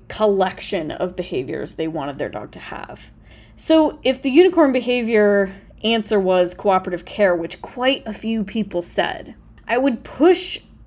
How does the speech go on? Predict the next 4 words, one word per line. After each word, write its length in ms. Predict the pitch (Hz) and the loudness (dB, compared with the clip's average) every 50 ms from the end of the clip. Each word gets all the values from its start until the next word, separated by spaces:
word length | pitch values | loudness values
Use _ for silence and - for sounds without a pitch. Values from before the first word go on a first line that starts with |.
| _ _ - - - - - - - - - - - - - - - | _ _ -20 -20 -20 -20 -20 -20 -20 -20 -20 -20 -20 -20 -20 -20 -14
that 380 | - 202 208 196 190 185 - - | -6 0 2 2 2 2 0 -4
answer 640 | 180 180 175 170 - - 175 139 135 147 170 214 - - - - - - - - - - - - - | -4 -4 -4 -4 -6 -6 -6 -6 -4 -6 -8 -8 -12 -20 -20 -20 -20 -20 -20 -20 -20 -20 -20 -4 -2
and 180 | 220 226 220 202 | 0 0 0 0
say 460 | - 247 233 226 226 214 - - | 2 4 4 6 4 4 0 -2